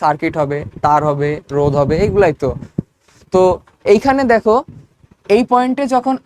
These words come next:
আই ওয়ান কারেন্টটা আসছে, এর কিন্তু বিভক্ত হয়ে যাওয়ার রাস্তা আছে, যে এই সাইডে একটা চলে যাচ্ছে আর ওই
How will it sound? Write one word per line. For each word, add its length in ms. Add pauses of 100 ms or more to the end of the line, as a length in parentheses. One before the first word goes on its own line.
(100)
আই 120
ওয়ান 140 (100)
কারেন্টটা 320 (220)
আসছে, 340 (220)
এর 140
কিন্তু 200 (180)
বিভক্ত 420
হয়ে 160
যাওয়ার 240
রাস্তা 300
আছে, 200
যে 60 (140)
এই 120
সাইডে 240
একটা 200
চলে 180
যাচ্ছে 220 (160)
আর 80 (180)
ওই 60